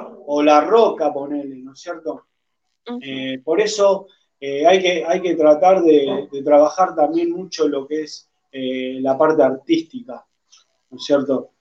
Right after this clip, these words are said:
Speaker 1: De que la
Speaker 2: Así es.
Speaker 1: gente cuando te vea que subís arriba del ring,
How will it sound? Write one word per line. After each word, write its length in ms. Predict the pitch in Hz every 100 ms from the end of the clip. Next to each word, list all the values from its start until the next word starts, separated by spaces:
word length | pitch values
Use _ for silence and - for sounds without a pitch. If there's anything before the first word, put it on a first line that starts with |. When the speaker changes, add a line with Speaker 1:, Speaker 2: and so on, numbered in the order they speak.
| _ _
Speaker 1:
De 200 | 127 127
que 120 | 135
la 140 | 139
Speaker 2:
Así 180 | 143 -
es. 60 | 190
Speaker 1:
gente 160 | 170 160
cuando 360 | 156 151 151 147
te 120 | 160
vea 340 | 190 208 180
que 100 | 147
subís 560 | 143 - 151 185 196 -
arriba 300 | 151 160 151
del 80 | 156
ring, 260 | 208 202